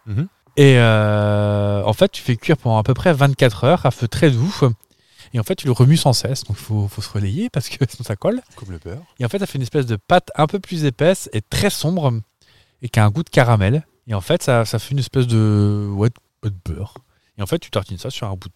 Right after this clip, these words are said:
Speaker 2: pain et, euh,
Speaker 1: C'est marrant que ça fasse beurre du pauvre parce que ça me paraît plus
Speaker 2: Bah, le lait.
Speaker 1: luxueux que le, ah ouais, le lait, c'était un
Speaker 2: Le lait, euh, je crois que c'est, alors,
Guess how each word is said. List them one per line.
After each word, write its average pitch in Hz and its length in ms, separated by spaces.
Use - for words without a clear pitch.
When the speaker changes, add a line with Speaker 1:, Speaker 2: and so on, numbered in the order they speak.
Speaker 2:
pain 127 320
et, 92 140
euh, 87 220
Speaker 1:
C'est - 100
marrant 127 420
que 113 280
ça 101 200
fasse 95 240
beurre 98 180
du 95 80
pauvre 175 180
parce - 160
que - 80
ça 95 120
me 90 80
paraît 92 200
plus 110 1080
Speaker 2:
Bah, 110 120
le 104 80
lait. 127 220
Speaker 1:
luxueux 135 220
que 135 140
le, 110 560
ah 156 120
ouais, 190 60
le 151 80
lait, 160 140
c'était 143 360
un 127 120
Speaker 2:
Le 104 100
lait, 127 280
euh, 113 100
je - 80
crois 151 100
que - 60
c'est, 120 120
alors, 98 300